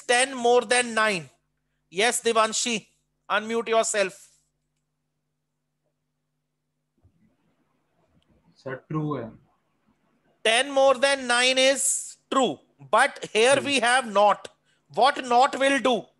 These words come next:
Speaker 1: It will convert
Speaker 2: Revert.
Speaker 1: the result into vice versa case.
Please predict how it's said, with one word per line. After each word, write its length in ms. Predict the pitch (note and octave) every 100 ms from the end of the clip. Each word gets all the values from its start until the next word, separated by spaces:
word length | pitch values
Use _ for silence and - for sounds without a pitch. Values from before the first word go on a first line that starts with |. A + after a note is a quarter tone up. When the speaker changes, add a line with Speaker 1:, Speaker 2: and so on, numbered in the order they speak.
| _ _ _ _ _ _
Speaker 1:
It 180 | G#3+ A#3
will 160 | B3+ B3+
convert 540 | B3 A3+ G#3 A#3+ C4+
Speaker 2:
Revert. 60 | A3+
Speaker 1:
the 100 | C4
result 380 | A#3+ A3+ A#3 B3+
into 320 | A#3+ A#3 C4 D#4 F4 A#2+ _ _ _ _ _ _
vice 280 | G3 A#3 C4+ A#3+
versa 280 | A3+ - A3
case. 540 | G3+ D#3+ - - -